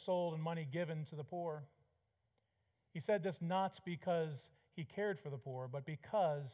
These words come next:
he was a thief. He carried the money bag and, and would take what was in it. And then Jesus said to, to Lazarus and the others, "Leave her alone.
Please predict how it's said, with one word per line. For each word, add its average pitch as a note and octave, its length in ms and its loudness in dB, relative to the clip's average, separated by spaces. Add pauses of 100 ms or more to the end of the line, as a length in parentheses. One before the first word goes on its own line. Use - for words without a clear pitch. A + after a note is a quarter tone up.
(380)
he D#3+ 80 -4
was D3+ 180 -4
a B2 80 -6 (120)
thief. D3+ 200 -8 (1400)
He D#3+ 60 -10
carried F3 320 0
the D3 60 -4
money D#3+ 240 -2
bag A#2 340 -2
and, B2 100 -6 (380)
and D3 120 -4
would C#3+ 180 -4
take D3+ 240 -2 (100)
what D#3+ 140 -6
was C#3 160 -6
in D3 120 -6
it. C3 100 -8 (1800)
And D3 100 -4
then D3 100 -2
Jesus D#3 400 -4
said D3 280 0
to, C#3 200 -2 (380)
to D3+ 60 -4
Lazarus C#3+ 580 0
and C#3+ 80 -6
the C#3 80 -4
others, D3 320 -2 (480)
"Leave D#3 160 -6
her D3 80 -2
alone. D3+ 400 -4